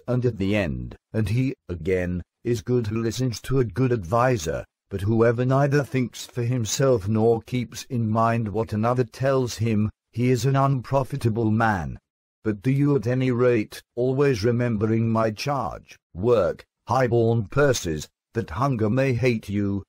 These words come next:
and venerable Demeter richly crowned may love you and fill your barn with food,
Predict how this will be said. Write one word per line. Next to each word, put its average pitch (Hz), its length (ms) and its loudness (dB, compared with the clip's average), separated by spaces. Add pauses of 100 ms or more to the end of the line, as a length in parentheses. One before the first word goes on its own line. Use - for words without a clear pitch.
and 120 200 0
venerable 120 540 0
Demeter 104 640 2
richly 135 540 -4
crowned 123 520 0
may 107 180 -2
love 110 220 2
you 165 300 0
and 156 240 0
fill 147 240 0
your 147 220 4
barn 123 420 2
with 113 160 -2
food, 82 420 -4